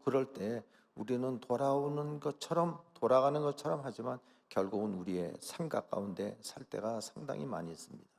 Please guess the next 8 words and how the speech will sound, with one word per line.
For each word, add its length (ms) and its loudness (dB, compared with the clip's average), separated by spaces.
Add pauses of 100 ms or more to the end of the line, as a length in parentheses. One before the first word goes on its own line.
(840)
여기 220 6
보면은 360 2
많은 560 2 (100)
그 320 2
이스라엘의 1080 0
역사 260 0
가운데 580 -2
그들이 400 -6